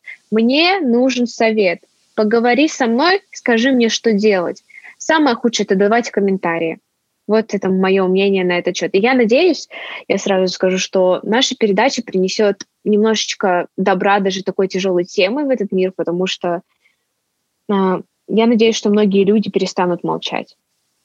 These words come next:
смотря любую тему, потому что с-, молчание, оно убивает. И как и тебя внутри, так и все, что нахо-, находится вокруг тебя.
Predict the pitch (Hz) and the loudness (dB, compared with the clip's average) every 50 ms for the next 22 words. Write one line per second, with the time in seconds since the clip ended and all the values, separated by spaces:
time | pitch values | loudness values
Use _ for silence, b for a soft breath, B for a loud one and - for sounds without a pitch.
0 | _ _ - - - 202 196 196 208 196 185 185 196 208 196 202 190 180 175 - | _ _ -8 -2 0 0 0 2 2 2 4 4 4 4 4 4 2 0 -2 -2
1 | - - 185 190 226 226 190 170 208 - _ _ _ - 185 - 175 180 185 185 | -2 0 0 0 0 0 -2 -4 -8 -12 _ _ _ -10 -6 -4 -2 -2 -2 -2
2 | - - - 165 151 147 - - - - _ _ _ _ _ _ _ _ - - | -4 -4 -2 -2 -4 -4 -6 -12 -20 -20 _ _ _ _ _ _ _ _ -18 -8
3 | - 208 196 190 202 214 214 220 214 - 277 339 339 294 254 220 208 214 214 202 | -4 -2 0 2 2 4 4 2 2 0 0 2 2 2 2 2 4 4 4 4
4 | 185 202 196 180 180 165 - - - - - - - _ _ - 208 202 202 196 | 4 2 2 2 0 -2 -2 -4 -6 -12 -14 -20 -20 _ _ 0 2 4 4 2
5 | 196 196 - 208 196 - - 202 190 185 185 185 185 - - 226 196 262 339 381 | 2 2 0 -2 -2 0 0 2 2 2 2 0 -2 -2 -2 0 0 2 2 2
6 | 415 392 370 359 330 - 311 320 302 294 277 - 208 214 214 - - 202 202 196 | 2 2 0 0 -2 0 0 0 0 0 0 -2 -2 -4 -4 -4 -2 0 0 0
7 | 190 190 - - 214 208 - 190 185 180 185 - 190 - 175 185 196 185 190 190 | 0 -2 -2 -6 -6 -6 -4 -6 -6 -6 -4 -4 -4 -4 -4 -4 -4 -4 -6 -4
8 | - 202 196 - 190 180 170 - 180 - - - 175 170 - - | -6 -8 -8 -6 -12 -12 -12 -12 -14 -16 -16 -16 -16 -14 -14 -16